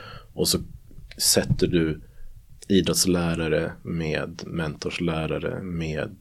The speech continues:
eh, biträdande rektor, alltså, så här, att de tar ett samlat grepp kring sin verksamhet. Och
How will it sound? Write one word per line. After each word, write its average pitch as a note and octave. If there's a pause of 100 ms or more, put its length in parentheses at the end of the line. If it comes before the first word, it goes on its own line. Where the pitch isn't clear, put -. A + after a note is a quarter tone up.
eh, - (340)
biträdande D#2
rektor, -
alltså, F2
så F#2+
här, E2+
att G2
de G2
tar -
ett -
samlat F2
grepp A2
kring E2 (260)
sin D#2
verksamhet. F#2
Och F2